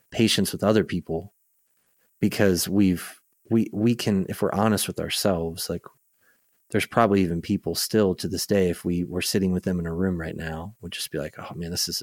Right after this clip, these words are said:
a really hard f-, person for me to be around." And I, I just, I, I, I don't know why that is. I don't know why we're,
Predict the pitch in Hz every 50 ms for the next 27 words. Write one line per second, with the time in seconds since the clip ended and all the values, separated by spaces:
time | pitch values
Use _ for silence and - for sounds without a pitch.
0 | - - 87 90 95 95 90 82 80 87 82 - - - - _ _ _ - -
1 | 104 95 - - 87 82 - - 87 85 82 85 85 - 78 - - - - -
2 | - - - - - _ _ _ _ _ _ _ - - - - _ _ _ _
3 | _ _ - 117 123 127 127 117 107 - - - _ _ _ _ _ _ _ _
4 | _ _ _ _ _ _ _ _ _ _ _ _ _ _ _ _ - - 117 -
5 | - - 107 101 - - - - - - _ _ _ _ - _ _ _ _ _
6 | _ _ _ _ - 123 117 131 - - 117 127 120 - - 110 101 110 101 95
7 | 87 78 80 85 113 127 98 82 80 78 80 92 104 - 113 127 139 135 127 117
8 | 107 110 117 120 123 120 113 113 110 107 104 101 98